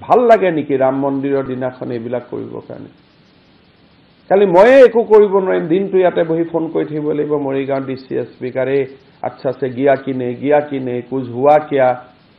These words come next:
কালি মোৰে ব্ৰেইনটো বেয়া কৰি দিছে, মই বহি থাকিব লাগিব এতিয়া এইখন কৰি পেলাই। I am, I am, my apprehension on, based on genuine things। The Nelly massacre, it is not an apprehension, it is a,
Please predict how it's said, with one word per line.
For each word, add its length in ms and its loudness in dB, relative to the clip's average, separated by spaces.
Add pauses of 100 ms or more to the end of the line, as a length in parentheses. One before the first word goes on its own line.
(800)
কালি 160 0
মোৰে 340 2
ব্ৰেইনটো 380 4
বেয়া 200 4
কৰি 240 -4
দিছে, 240 -10
মই 240 -4
বহি 240 -2
থাকিব 260 -6
লাগিব 200 -6
এতিয়া 220 -6
এইখন 280 -12
কৰি 220 -12
পেলাই। 220 -18 (640)
I 180 -2
am, 80 -6 (280)
I 120 -4
am, 60 -8 (240)
my 160 -2
apprehension 880 -4 (120)
on, 260 -2 (240)
based 380 -4
on 100 0 (200)
genuine 440 -4 (140)
things। 240 -18 (560)
The 80 -6
Nelly 480 -2
massacre, 720 -4
it 80 -10
is 180 -6
not 200 -2
an 180 -6
apprehension, 800 -6 (240)
it 220 -12
is 140 -8
a, 140 2